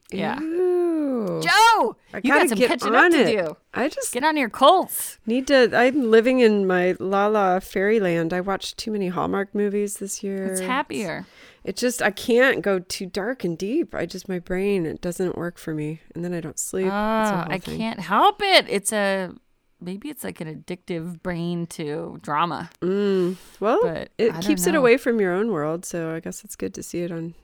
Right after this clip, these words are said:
Speaker 2: screens.
Speaker 1: I guess it's like figuring out the mind of a lunatic, right?
Speaker 2: Yeah,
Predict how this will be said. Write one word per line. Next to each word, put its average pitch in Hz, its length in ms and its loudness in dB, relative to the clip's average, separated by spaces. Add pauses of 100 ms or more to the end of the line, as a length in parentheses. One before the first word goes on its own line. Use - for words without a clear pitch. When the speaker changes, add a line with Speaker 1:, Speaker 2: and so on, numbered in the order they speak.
(200)
Speaker 2:
screens. 180 540 -10
Speaker 1:
I 185 40 -6
guess 320 240 2
it's 427 160 0
like 220 160 0
figuring 240 460 -4
out 214 180 -4
the 190 80 -2
mind 180 440 -4
of 208 100 -8
a 202 60 -8
lunatic, 233 720 -6
right? 233 260 -8
Speaker 2:
Yeah, 165 400 0